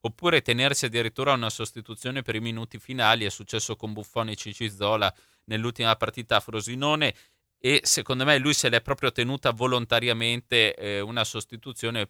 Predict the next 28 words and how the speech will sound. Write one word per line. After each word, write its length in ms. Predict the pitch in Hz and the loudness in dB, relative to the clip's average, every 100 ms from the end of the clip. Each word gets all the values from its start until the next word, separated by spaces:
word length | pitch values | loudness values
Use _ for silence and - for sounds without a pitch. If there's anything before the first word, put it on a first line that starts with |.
| _ | _
perché 500 | 113 107 - 117 113 _ _ | 2 2 2 0 0 _ _
può 140 | 113 | -2
succedere 520 | 107 110 120 113 107 | -2 -2 -4 0 0
qualsiasi 460 | 98 107 - 117 117 | 0 0 0 -2 -4
cosa 380 | - 110 113 110 | 2 2 4 -2
nei 100 | 107 | -4
minuti 360 | 110 117 - | -6 -6 -8
finali, 460 | 113 127 113 101 101 | -8 -2 2 2 0
che 320 | - 117 101 | -2 0 0
con 440 | _ 117 110 104 101 90 | _ 0 0 0 -8 -10
il 200 | 107 101 | -12 -10
discorso 540 | 104 - 110 101 110 | -10 -6 -6 -4 -2
var, 380 | 95 92 101 92 - _ _ - | 4 6 6 2 -2 _ _ -12
eh, 100 | 92 | -10
possono 340 | - 98 104 | -4 -2 0
arrivare 380 | 92 92 98 98 | 0 2 4 6
anche 320 | 95 101 - | 6 2 0
a 120 | 95 87 | 0 2
sei, 340 | - 104 95 | 2 2 2
sette 400 | - 104 - 95 | 0 0 0 -2
le 320 | 92 87 85 | -2 -2 -4
lunghezze, 600 | 85 87 95 110 - - | -6 -4 2 4 2 -4
insomma 380 | 85 - 95 82 _ _ | -10 -10 -10 -12 _ _
è 160 | 90 | -8
quasi 280 | 87 113 107 | 2 4 4
una 160 | 104 101 | 0 0
partita 480 | - 101 107 107 104 | 0 -2 -4 -2 -2
nella, 380 | 98 98 98 | -2 2 0